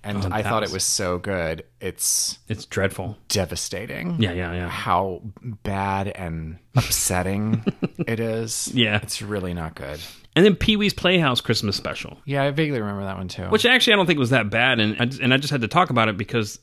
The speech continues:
Speaker 2: all the special guests that were on it. He had fucking Oprah Winfrey, Cher, Zsa Zsa Gabor, Whoopi Goldberg, Little Richard, Joan Rivers, Magic Johnson, Grace Jones, Katie Lang.
Speaker 1: Yeah.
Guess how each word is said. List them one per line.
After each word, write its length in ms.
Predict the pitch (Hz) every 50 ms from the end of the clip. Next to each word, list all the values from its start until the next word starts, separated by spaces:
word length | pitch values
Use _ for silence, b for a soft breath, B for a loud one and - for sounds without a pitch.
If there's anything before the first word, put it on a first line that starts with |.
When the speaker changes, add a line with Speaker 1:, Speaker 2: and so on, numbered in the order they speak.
| -
Speaker 2:
all 140 | 113 117 123
the 80 | 127 -
special 320 | - - 120 107 - 110
guests 320 | 95 90 104 117 117 -
that 100 | - 107
were 100 | 101 95
on 140 | 92 98 113
it. 160 | 135 143 107 - B B B B B
He 80 | B -
had 100 | 196 160
fucking 280 | - 170 147 131 113 -
Oprah 280 | - 143 143 143 127 113
Winfrey, 480 | 110 123 143 143 - - 160 156 165
Cher, 500 | 151 - - - 123 117 120 131 139 139
Zsa 280 | 117 - 131 123 127 117
Zsa 180 | 120 127 117
Gabor, 580 | 110 113 98 98 107 113 123 131 131 131 123 - - -
Whoopi 180 | 131 143 139 185
Goldberg, 500 | 127 120 120 123 131 131 135 139 135 - -
Little 400 | - - 113 131 135 160 151 131
Richard, 540 | 120 135 139 - - 180 180 170 156 131 -
Joan 260 | 131 131 139 139 127
Rivers, 420 | 123 131 139 160 160 165 151 113
Magic 340 | 120 117 135 151 143 139 117
Johnson, 520 | 113 120 120 135 151 143 - 151 147 143
Grace 240 | 123 117 107 107 -
Jones, 680 | - - 131 127 131 135 135 139 139 143 139 143 - - -
Katie 300 | - - 131 127 123 131
Lang. 540 | 123 117 113 120 127 135 139 143 139 135 127 - -
Speaker 1:
Yeah. 320 | 147 135 127 123 123 127